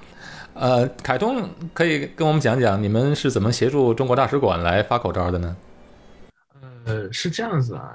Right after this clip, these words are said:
Speaker 2: 大使馆这边是我们一开始就是疫情快，差不多就开始相对来说比较严重的时候，
Speaker 1: 嗯。
Speaker 2: 然后我们就给大使馆发了一封邮件，询问这个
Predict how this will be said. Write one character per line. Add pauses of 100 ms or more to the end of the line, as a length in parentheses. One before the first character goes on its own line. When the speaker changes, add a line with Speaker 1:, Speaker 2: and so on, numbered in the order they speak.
(120)
Speaker 2:
大
使
馆
这
边
是
我
们
一
开
始
就
是
疫
情
快，
差
不
多
就
开
始 (100)
相
对
来
说
比
较
严
重
的
时
候， (240)
Speaker 1:
嗯。
Speaker 2:
然
后
我
们
就
给
大
使
馆
发
了
一
封
邮
件，
询
问 (140)
这
个